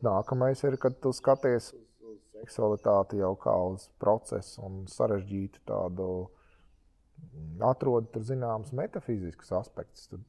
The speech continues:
tad, tad tur skaties uz to kā viedais, nu. Visas tantriskās prakses, enerģijas un viss pārējais, kas ir sarežģīta tēma,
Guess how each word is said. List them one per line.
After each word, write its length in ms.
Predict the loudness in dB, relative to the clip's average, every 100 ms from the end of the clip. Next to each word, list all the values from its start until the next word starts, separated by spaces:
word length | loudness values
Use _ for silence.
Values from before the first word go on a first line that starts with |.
| _
tad, 180 | -16
tad 160 | -16 -12
tur 200 | -8 -8
skaties 480 | -4 -4 0 -2 -4
uz 100 | -8
to 160 | -8 -6
kā 220 | -2 -2
viedais, 540 | -2 -4 -6 -10 -12
nu. 240 | -10 -10 -12 -16 -20 -14
Visas 340 | -6 -6 -6 -4
tantriskās 600 | -2 -2 -4 2 2 2
prakses, 560 | 4 4 4 -4 -10 -6
enerģijas 720 | 0 0 0 0 -2 -6 -12
un 220 | -12 -8
viss 180 | -10 -8
pārējais, 640 | 2 4 6 6 4 -2 -18 -20 -20 -20 -6
kas 160 | 0 2
ir 100 | 6
sarežģīta 560 | 8 8 6 4 2
tēma, 360 | 0 0 0